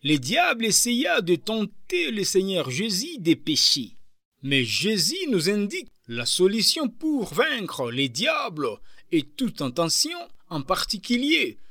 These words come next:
de retourner à la Bible. Nous lisons dans l'évangile de Luc, chapitre quatre, à partir du verset six.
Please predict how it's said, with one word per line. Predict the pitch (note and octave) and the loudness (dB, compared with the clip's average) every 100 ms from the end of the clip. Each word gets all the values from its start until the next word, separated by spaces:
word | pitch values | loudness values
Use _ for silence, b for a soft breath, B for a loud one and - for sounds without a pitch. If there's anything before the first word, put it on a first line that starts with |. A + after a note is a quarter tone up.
| - | -16
de | A#2+ B2+ | -8 -4
retourner | B2 C#3 - G3 A#3 C#4+ - | -4 -4 -2 0 2 0 2
à | G#3+ | 4
la | F#3+ | 4
Bible. | E3+ C4 F3+ A2 F#2+ - - _ _ | 2 0 -2 -6 -12 -14 -20 _ _
Nous | C3+ C#3 | -4 -2
lisons | F3+ F#3+ G#3+ G4 D#4 | 0 -2 -4 -6 0
dans | A#3+ | 0
l'évangile | G#3 F3 F3+ F3+ C#3+ G3+ B2+ | 6 4 4 0 0 -2 -2
de | C#3+ | -2
Luc, | F3 F4+ - - | 0 -2 -4 -10
chapitre | - - - F3 - D3 | -4 -4 -4 -10 -8 -8
quatre, | - E4 F#4 - - - - - - | -4 -4 -2 -6 -12 -14 -20 -20 -4
à | C#3+ | -2
partir | E3+ D#3+ - C4+ G#3 | 0 0 -4 -4 -2
du | D#3+ | -2
verset | C#3+ F3 - C4 | 0 0 -2 2
six. | - - C4 - | 2 4 2 0